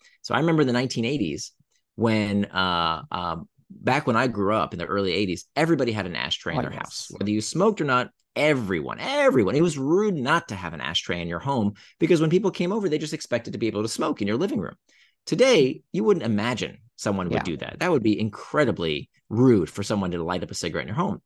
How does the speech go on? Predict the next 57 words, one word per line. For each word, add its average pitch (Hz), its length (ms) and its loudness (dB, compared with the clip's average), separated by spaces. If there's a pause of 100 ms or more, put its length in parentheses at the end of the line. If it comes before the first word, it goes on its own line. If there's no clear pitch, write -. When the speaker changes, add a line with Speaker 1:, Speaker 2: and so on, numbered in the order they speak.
(460)
Speaker 1:
And 120 60 4
I 127 40 6
remember 214 280 6
when 143 120 6
my 127 120 2
mother, 143 380 2 (500)
uh, 110 180 2
someone 170 260 -2
came 135 180 -2
over 123 120 0
to 117 140 -6
our 101 80 -2
house 73 280 -6
and 113 80 -4
my 131 60 -2
mother 170 400 0 (100)
threw 160 120 4
away 160 140 4
the 107 140 2
ashtrays 82 460 -4
one 80 160 -4
day. 73 240 -4 (120)
And 113 140 0
when 127 120 0
someone 180 280 0
was 139 140 0
about 127 240 -2
to 131 80 -4
light 123 180 0
up - 80 -6
a 135 40 -6
cigarette, 175 320 -4
she - 100 -10
said, 135 240 -2 (400)
"No, 160 100 2
no, 175 100 2
no, 123 220 2
I'm 123 120 -4
sorry. 120 320 0
We 147 540 4
are 123 260 2
non-smokers. 113 800 -2 (640)
If 113 140 2
you 185 160 6
would 311 120 8
like 107 140 4
to 107 80 -4
smoke, 110 400 0 (260)
feel 127 180 -2
free 123 140 -2
to 110 60 0
do 98 100 0
so 101 220 -2
outside." - 500 -2
Speaker 2:
Outside. - 480 -4 (180)
Speaker 1:
And 139 240 0
that, 170 200 0